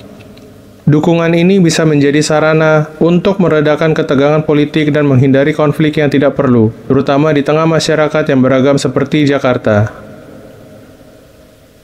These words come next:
Dalam konteks politik, perbedaan pendapat adalah hal yang wajar. Namun,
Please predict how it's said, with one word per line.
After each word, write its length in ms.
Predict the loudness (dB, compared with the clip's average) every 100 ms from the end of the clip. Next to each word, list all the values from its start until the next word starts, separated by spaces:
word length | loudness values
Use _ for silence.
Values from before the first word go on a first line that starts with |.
| _ _ _ _ _ _ _ _ _ _ -20 _ 0
Dalam 400 | 2 2 2 0
konteks 400 | 0 -2 -2 -2
politik, 480 | -2 0 -2 -4 -6 -12 -4
perbedaan 560 | -2 0 0 0 -2
pendapat 560 | 0 0 0 -2 0 0
adalah 240 | 2 2
hal 160 | 2 0
yang 240 | 2 0
wajar. 400 | 0 2 2 0 -2 -12 -12 -2
Namun, 560 | 0 2 2 2 2